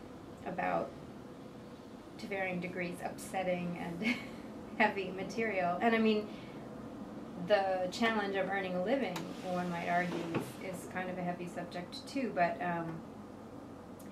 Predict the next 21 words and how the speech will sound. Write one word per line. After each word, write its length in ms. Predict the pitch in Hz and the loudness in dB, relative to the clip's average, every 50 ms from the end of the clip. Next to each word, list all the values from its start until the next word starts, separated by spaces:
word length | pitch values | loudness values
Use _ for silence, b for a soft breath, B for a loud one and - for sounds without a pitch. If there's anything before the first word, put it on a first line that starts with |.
| B B B B B B B - | B B B B B B B 4
I 60 | 262 | 10
guess 260 | 269 285 277 277 - | 10 12 10 10 8
This 220 | - 240 233 226 | 4 4 4 4
Clement 320 | - - 240 226 220 214 214 | 4 2 4 4 4 4 6
World, 260 | 240 277 285 262 214 | 6 8 8 8 6
which 140 | 214 208 - | 4 0 -2
was 140 | 196 180 - | -6 -6 -6
the 80 | 185 | -4
most 260 | 180 180 185 185 - | -2 -2 -2 -4 -4
recent 320 | 208 202 202 - 214 190 175 - | -6 -6 -4 -4 -4 -4 -4 -6
piece 200 | 185 185 180 - | -6 -8 -8 -6
about 260 | 185 180 185 180 180 - | -6 -4 -4 -4 0 2
climate 300 | 262 285 302 240 - - | 4 4 6 4 4 2
change, 360 | - 196 180 180 175 175 - - - - - - - - - - - - - - - - - - - - - - - - - - - - - - - - | -2 -4 -2 -2 -2 -2 -2 -4 -6 -8 -8 -10 -10 -10 -12 -12 -10 -10 -10 -10 -10 -10 -10 -10 -10 -10 -10 -10 -10 -10 -10 -10 -12 -12 -12 -12 -8 -6
it 120 | 226 214 | -4 -4
has 400 | 214 - 226 226 220 214 202 - | -2 0 2 4 4 4 2 2
a 200 | 202 190 185 180 - - 185 - | 0 0 0 0 -2 -6 -6 -6
bit 160 | - 196 185 | -4 -2 -2
of 100 | 180 180 175 - 180 | -2 -2 -2 -2 -4
a 100 | 170 - - - | -4 -4 -4 -4
heartache, 460 | 190 202 196 185 180 175 170 170 | -2 -2 2 2 2 2 0 -2